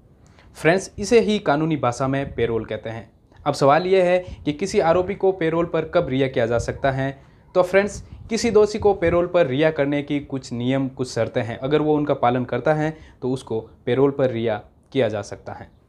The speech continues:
वैसे तो फ्रेंड्स, किसी व्यक्ति को पेरोल पर छोड़ने के लिए बहुत सी शर्तें होती हैं। इन शर्तों की एक लंबी लिस्ट है। इनमें से कुछ कॉमन ये है, जो कॉमन शर्तें जो है वो मैं आपको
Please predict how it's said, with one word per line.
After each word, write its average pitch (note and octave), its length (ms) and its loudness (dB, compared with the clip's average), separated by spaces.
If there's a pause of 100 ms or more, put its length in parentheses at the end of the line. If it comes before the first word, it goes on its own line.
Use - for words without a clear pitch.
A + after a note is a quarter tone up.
(240)
वैसे F#3+ 360 4
तो G#3+ 120 2
फ्रेंड्स, G3 360 -2
किसी F#3+ 220 -6
व्यक्ति C#3 300 0
को D3 160 2
पेरोल C3 300 0
पर B2+ 180 -2
छोड़ने A#2 360 -6
के A#2+ 100 -8
लिए A#2+ 140 -4
बहुत A2+ 280 -6
सी A#2+ 80 -10
शर्तें A2+ 340 -8
होती A#2+ 280 -4
हैं। A#2+ 240 -6 (260)
इन B2+ 80 -2
शर्तों B2+ 320 0
की C3 180 -4
एक A#2+ 220 -8
लंबी A2 240 -4
लिस्ट G#2+ 320 -6
है। - 160 -16 (360)
इनमें G3+ 260 6
से G3 180 2
कुछ E3 220 -6
कॉमन C3+ 320 -2
ये C3 180 0
है, C3 300 -4 (240)
जो A2+ 180 -8
कॉमन C#3 340 -2
शर्तें B2+ 340 -4
जो C3+ 120 0
है C3 180 -2
वो A#2 180 -6
मैं A2 120 -6
आपको G#2+ 500 -10